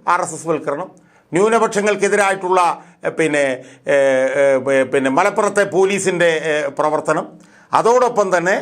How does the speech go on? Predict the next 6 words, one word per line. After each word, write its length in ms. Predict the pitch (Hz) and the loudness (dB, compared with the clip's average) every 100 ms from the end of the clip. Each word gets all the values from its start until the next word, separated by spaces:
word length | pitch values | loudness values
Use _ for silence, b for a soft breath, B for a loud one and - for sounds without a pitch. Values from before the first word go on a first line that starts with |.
| - - b b b 160 | -6 -20 b b b 0
എ, 40 | 156 160 208 | 2 0 -2
ഈ 60 | 208 | -2
പറഞ്ഞതുപോലെ 580 | 190 190 190 185 180 214 226 175 | -2 0 0 2 2 0 0 -2
എല്ലാ 180 | 214 226 208 | 2 0 2
രാഷ്ട്രീയ 340 | 196 202 226 220 208 | 0 0 -2 -2 0
പാർട്ടികളും 440 | 190 190 175 180 | -2 -2 -2 -4